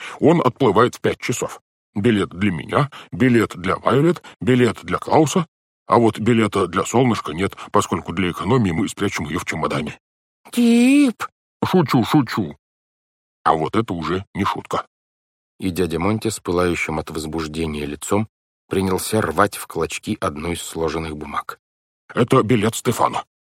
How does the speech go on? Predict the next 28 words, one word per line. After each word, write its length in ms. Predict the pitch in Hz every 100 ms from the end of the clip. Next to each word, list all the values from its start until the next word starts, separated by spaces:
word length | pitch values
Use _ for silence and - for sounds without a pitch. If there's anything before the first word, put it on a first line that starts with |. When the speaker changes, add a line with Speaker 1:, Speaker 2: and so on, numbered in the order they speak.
| _ _ -
Speaker 1:
Завтра 380 | 95 104 - 98
утром 320 | 110 107 82
я 100 | 95
намерен 400 | 87 98 101 -
сообщить 520 | - 101 80 107 -
ему, 200 | 98 92
что 200 | - 101
он 180 | 98 87
должен 280 | 104 87 87
остаться 460 | 85 95 85 -
здесь 360 | 69 104 131 - _ - - -
и 180 | 135 131
вместо 420 | 101 131 - 113
путешествия 720 | 104 101 - 110 - 98 92
по 280 | - 98 -
Перу 380 | - 85 135 147 _ - -
присматривать 680 | - 113 - 104 110 113 113 101
за 180 | 90
моими 380 | 101 80 85 98
образцами. 720 | - 92 - - - 80 - _ _ _ _
Только 320 | - 143 143 120
так 200 | 117 156
можем 260 | 139 110
мы 180 | 113 107
обеспечить 600 | 98 95 98 104 92 -
успех 420 | 80 - - 120 -
нашей 320 | 78 - -
экспедиции». 640 | - - - - - -